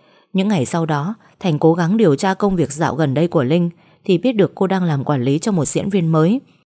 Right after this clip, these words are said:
Lịch trình làm việc của cô dày đặc từ sáng sớm tới tận chín mười giờ đêm mới về đến nhà, chạy đôn chạy đáo với công việc, tìm những nguồn tài nguyên cho nghệ sĩ kia. Thậm chí có những bữa đói bữa no, ăn tạm một miếng bánh, uống một hộp sữa rồi tiếp tục công việc.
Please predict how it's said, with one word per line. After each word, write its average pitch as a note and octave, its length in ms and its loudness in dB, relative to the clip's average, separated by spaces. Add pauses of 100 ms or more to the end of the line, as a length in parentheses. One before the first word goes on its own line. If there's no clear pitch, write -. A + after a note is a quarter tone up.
(220)
Lịch E3+ 200 0
trình D3 220 0
làm C3+ 140 0
việc C#3+ 180 2
của C3+ 100 2
cô F3 220 2
dày D3+ 260 -2
đặc C3+ 200 -4
từ D3+ 160 0
sáng C#3+ 280 -2
sớm F#3 280 0
tới G3 100 0
tận G3 200 -4
chín G3 280 2
mười F#3+ 180 4
giờ C#3 180 0
đêm F3+ 220 2
mới F#3 100 0
về E3+ 180 2
đến D3 200 0
nhà, D#3+ 320 0 (440)
chạy F3+ 180 0
đôn F#3 220 2
chạy F3 180 -2
đáo D3+ 200 -2
với A3 100 0
công G3+ 220 0
việc, D#3 280 2 (240)
tìm F3+ 180 4
những A3 180 0
nguồn E3+ 180 2
tài D3+ 200 -2
nguyên G3 220 0
cho G3+ 120 -2
nghệ D#3+ 180 0
sĩ D3+ 240 0
kia. E3+ 280 2 (500)
Thậm F3 180 -4
chí D#3+ 140 -2
có E3 100 0
những F3+ 200 0
bữa F3+ 160 0
đói F3+ 260 -2
bữa F#3 160 0
no, F#3+ 300 0 (300)
ăn G#3+ 180 -2
tạm E3+ 240 -2
một C3 120 -4
miếng D3 240 -2
bánh, F3+ 260 0 (140)
uống F#3+ 180 4
một A3+ 120 2
hộp D3 200 -2
sữa A3+ 340 0
rồi D3+ 200 0
tiếp C4+ 200 -2
tục D#3 180 0
công D#3+ 200 0
việc. C#3+ 220 2